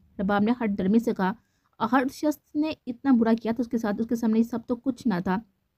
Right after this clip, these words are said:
"रबाब, फ़ोन करो अपने वकील को," वो सामने देते हुए बोला।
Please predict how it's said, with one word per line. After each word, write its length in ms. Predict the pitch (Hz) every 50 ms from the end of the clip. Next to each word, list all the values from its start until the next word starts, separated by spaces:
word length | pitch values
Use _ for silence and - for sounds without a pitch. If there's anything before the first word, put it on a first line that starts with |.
| _ -
"रबाब, 400 | 214 208 196 196 202 196 220 247 - - _ _ _ _ _ _
फ़ोन 160 | - 285 320
करो 200 | 294 - 220 240
अपने 140 | 233 240 226
वकील 300 | 214 196 - - 202 196
को," 240 | 185 - 190 196 - - _ _ _ _ -
वो 80 | 226 226
सामने 280 | - 247 226 226 233
देते 240 | 220 226 202 185 226
हुए 100 | 220 214
बोला। 260 | 196 190 190 190 208